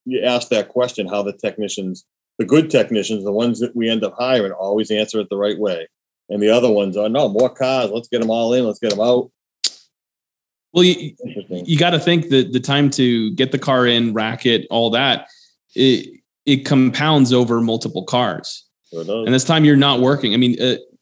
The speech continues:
Speaker 2: you talk about having to juggle a bunch of things. If one technician's spending more time on one car, there's not gonna be a lot of those changes, and they can just focus on that one car.
Speaker 1: And they're not stressed out. The technicians
Speaker 2: They're not as
Speaker 1: aren't
Speaker 2: stressed
Speaker 1: stressed
Speaker 2: out,
Speaker 1: out
Speaker 2: yeah.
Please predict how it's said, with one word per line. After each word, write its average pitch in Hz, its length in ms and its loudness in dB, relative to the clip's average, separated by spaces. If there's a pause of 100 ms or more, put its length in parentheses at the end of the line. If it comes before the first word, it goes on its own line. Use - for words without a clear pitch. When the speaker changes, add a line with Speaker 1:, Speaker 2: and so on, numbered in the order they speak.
(160)
Speaker 2:
you 123 140 0
talk 147 260 0
about 135 180 2
having 131 360 0
to 120 260 2
juggle 127 400 0
a - 20 -4
bunch 107 280 -6
of 95 120 -8
things. 131 480 0 (260)
If 117 200 0
one 135 180 4
technician's 131 500 0
spending 120 280 0
more 120 160 0
time 123 260 0
on 107 160 -2
one 117 220 -2
car, 95 580 -2
there's 123 220 2
not 123 160 0
gonna 120 120 -2
be 123 100 2
a 120 60 2
lot 107 180 0
of 104 100 -4
those 104 200 -2
changes, 143 540 0
and 135 100 -4
they 104 60 -2
can 107 160 -6
just 101 220 -10
focus 123 360 -2
on 92 140 -8
that 80 160 -6
one 85 160 -10
car. 64 340 -12 (360)
Speaker 1:
And 147 120 0
they're 143 60 4
not 135 220 4
stressed 120 340 0
out. 139 160 4
The 104 80 -6
technicians 113 240 -6
Speaker 2:
They're 135 100 4
not 139 200 4
as 127 80 2
Speaker 1:
aren't - 0 -
Speaker 2:
stressed 120 240 0
Speaker 1:
stressed 117 160 2
Speaker 2:
out, 120 120 -2
Speaker 1:
out 117 100 2
Speaker 2:
yeah. 98 200 -2